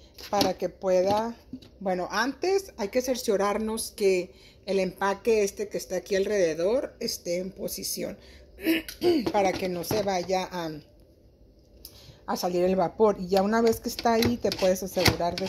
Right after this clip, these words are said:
que se desliza. Ahí está en el candado abierto, o la flecha tiene que estar,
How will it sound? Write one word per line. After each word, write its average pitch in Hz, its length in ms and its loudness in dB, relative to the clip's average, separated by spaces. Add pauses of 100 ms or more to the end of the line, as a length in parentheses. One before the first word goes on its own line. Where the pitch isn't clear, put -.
que 160 180 -4 (340)
se 190 160 0
desliza. 208 720 -4 (480)
Ahí 190 220 0
está 208 240 0
en 214 100 0
el 220 80 -2
candado 180 460 2
abierto, 202 680 2
o 208 60 0
la 165 160 0
flecha 196 400 -2
tiene 190 300 -2
que 196 100 -4
estar, 185 400 -4